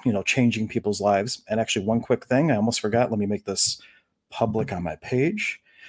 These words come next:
While I do this, if you like, please, uh, share the video. If you've been getting value out of my little YouTube videos and things, please share them, or if it's on Facebook, share it there.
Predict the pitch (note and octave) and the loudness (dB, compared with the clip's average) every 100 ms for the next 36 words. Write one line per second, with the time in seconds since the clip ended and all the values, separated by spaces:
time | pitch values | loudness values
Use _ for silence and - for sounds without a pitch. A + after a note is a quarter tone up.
0 | - - B2+ B2+ A#2+ C#3+ C#3+ D3+ - - | -10 6 8 8 8 6 6 6 4 2
1 | B2+ C3+ C#3+ B2 C3 C3+ - - - C3+ | 0 2 2 2 2 2 -4 -8 0 2
2 | C3 B2+ - G2 - C3+ C3+ G#2+ A2+ C3+ | 2 0 0 0 2 2 2 2 4 4
3 | C#3+ A2 A#2 A2+ A2 A2+ A2 G#2 G#2+ A2 | 4 2 0 2 2 2 0 4 4 4
4 | A2 G2 G#2+ G#2 G#2 G2+ G2+ F#2+ - - | 2 2 2 2 2 2 0 -6 -16 -16
5 | - G#2+ A#2 A2 G#2+ A2 A#2+ B2+ B2+ G#2+ | -4 2 4 6 4 2 0 0 0 2
6 | A#2+ A#2 A#2 A2+ A2+ A#2+ A#2 A2+ - - | 4 6 4 4 0 2 2 2 0 -2
7 | B2 - A2+ A#2 A#2+ A2+ G2+ G2+ G#2 - | -2 0 2 2 4 2 2 -2 -4 -2
8 | G2+ A#2+ A2+ - G#2+ - G#2+ G2+ - A2 | -2 0 0 -2 -2 0 0 0 0 2
9 | A2 | 0